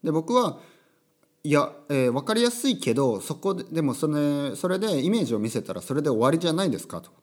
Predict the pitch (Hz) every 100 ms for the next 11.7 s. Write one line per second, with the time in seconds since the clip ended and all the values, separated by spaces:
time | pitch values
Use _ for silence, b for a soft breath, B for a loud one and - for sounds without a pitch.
0 | _ b b b b b b b b _
1 | _ _ _ _ - 180 208 220 123 -
2 | 120 110 - 139 247 247 131 110 95 -
3 | 110 - 180 180 170 - 185 226 - -
4 | _ - 175 190 190 170 160 165 107 90
5 | 101 104 101 104 - 110 110 87 B B
6 | - 156 190 220 147 - 120 135 123 98
7 | 135 190 120 - 113 110 - 104 101 B
8 | B B - 175 180 196 190 - 156 170
9 | 175 - - - - 160 160 165 165 190
10 | 208 240 123 B B B - 107 98 92
11 | 87 127 107 80 82 131